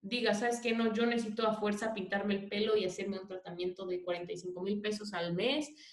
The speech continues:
y no estoy dispuesto a renunciar a esto", bueno, entonces se van a dar cuenta, "¿Sabes qué? Esta persona no está dispuesta a renunciar a esto y,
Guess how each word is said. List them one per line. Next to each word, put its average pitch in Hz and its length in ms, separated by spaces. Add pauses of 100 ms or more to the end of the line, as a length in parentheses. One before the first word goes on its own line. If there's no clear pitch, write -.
(340)
y 214 300
no 240 80
estoy 247 220
dispuesto 247 600
a 320 60
renunciar 196 600
a 190 120
esto", - 600 (1400)
bueno, 214 220
entonces 233 840
se 202 120
van 196 160
a 196 60
dar 196 220
cuenta, 233 300
"¿Sabes 202 300
qué? 208 320
Esta 214 220
persona 208 320
no 196 80
está 202 240
dispuesta 202 540
a 220 40
renunciar 185 500
a 202 80
esto 190 480
y, 185 320